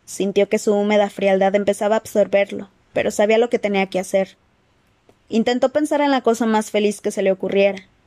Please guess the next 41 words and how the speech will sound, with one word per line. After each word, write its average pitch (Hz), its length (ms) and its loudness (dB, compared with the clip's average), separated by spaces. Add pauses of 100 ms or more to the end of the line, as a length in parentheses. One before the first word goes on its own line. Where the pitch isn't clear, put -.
(160)
Se - 220 -4
concentró 202 500 -2
con 202 160 -2
todas 214 240 0
sus 220 180 -10
fuerzas 208 380 0
en 202 80 -6
la 208 80 -2
idea 208 180 2
de 233 100 0
salir 220 320 0
del 202 120 0
laberinto 196 460 0
y 202 40 -2
celebrarlo 196 540 0
con 202 160 0
Ron 190 160 2
y 196 100 -4
Hermione. 190 580 -2 (680)
Levantó 226 380 0
la 254 100 4
varita 226 380 2
y 190 60 -2
gritó: 190 460 -2 (840)
«Expecto 262 560 -2
Patronum». 208 580 -2 (1800)
Un 247 160 2
ciervo 285 340 2
de 320 100 2
plata 240 300 0
salió 220 280 0
del 214 140 4
extremo 208 420 -4
de 202 100 2
su 196 140 -6
varita 196 360 -2
y 196 60 -2
fue 202 140 0
galopando 196 500 2
hacia 196 160 -2
el, 190 240 -2